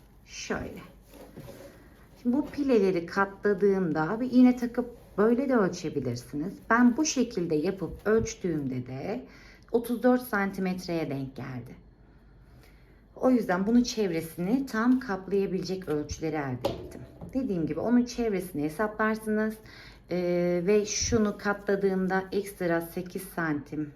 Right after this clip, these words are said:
gibi, yedi sekiz santim gibi bir şeye denk geliyor. Otuz dördün üstüne yedi sekiz santim de eklediğimde toplamda e, kırk bir, kırk iki santim örmüş oluyoruz. Bu şekilde. Şimdi ne yapıyoruz?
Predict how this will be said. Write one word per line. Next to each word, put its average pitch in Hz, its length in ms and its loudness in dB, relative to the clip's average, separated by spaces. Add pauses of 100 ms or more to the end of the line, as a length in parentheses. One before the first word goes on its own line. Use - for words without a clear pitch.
(640)
gibi, 131 280 -4 (260)
yedi 185 160 0
sekiz 185 320 -8
santim 165 600 -4
gibi 156 260 -6
bir 160 80 -4
şeye 170 360 -2
denk 143 280 0
geliyor. 165 340 0 (320)
Otuz 220 340 0
dördün 208 240 4
üstüne 180 280 -4
yedi 190 220 0
sekiz - 280 -6
santim 165 360 -4
de 190 60 0
eklediğimde 175 520 -2
toplamda 185 680 -4 (600)
e, 170 420 -2 (200)
kırk 202 440 -6 (240)
bir, 185 360 -2
kırk 190 240 -4
iki - 140 -18
santim 180 600 -4 (600)
örmüş 185 400 -2
oluyoruz. - 360 -14 (960)
Bu 311 60 -4
şekilde. - 380 -4
Şimdi 339 420 2
ne 185 60 0
yapıyoruz? 160 680 -2